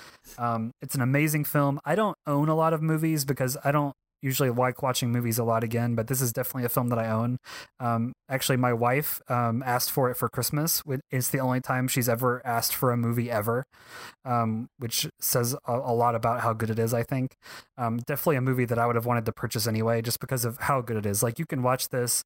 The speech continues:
It doesn't need to be watched over and over again, but you, I feel like you kinda need to watch it every now and then to kinda put some things in your life in perspective, um, and to think about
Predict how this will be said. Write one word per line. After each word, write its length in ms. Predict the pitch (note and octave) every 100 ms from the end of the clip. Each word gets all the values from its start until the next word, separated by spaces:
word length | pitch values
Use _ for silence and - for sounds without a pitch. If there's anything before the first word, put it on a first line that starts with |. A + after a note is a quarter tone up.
| -
It 80 | D#3
doesn't 180 | E3+ E3+
need 80 |
to 60 | D3+
be 80 | C3
watched 320 | B2 A#2+ -
over 220 | A#2+ A2+
and 100 | A2
over 200 | G#2 A2+
again, 300 | A#2 B2 A#2
but 200 | A2+ A2+ - - - - -
you, 160 | E3+ F#3 -
I 120 | D3
feel 120 | D3+
like 180 | A3 G3+
you 40 | E3
kinda 160 | F#3
need 120 | F#3 E3
to 60 |
watch 220 | D#3 F#3+
it 60 | D3+
every 160 | B2+ A#2+
now 140 | B2
and 80 | A#2
then 80 | A#2
to 60 | B2+
kinda 200 | C#3+ C3+
put 180 | D3+ D3+
some 220 | D#3 C#3
things 300 | D3 C#3+ C#3
in 80 | C3+
your 120 | A#2+
life 280 | A#2 B2 B2
in 100 | A#2
perspective, 720 | A2+ - A2+ - G2+ G2+ - _ - - - -
um, 380 | A#2+ A2+ A2 B2+
and 160 | B2
to 60 | B2
think 260 | - B2+
about 480 | B2+ A#2+ A2 A2 A#2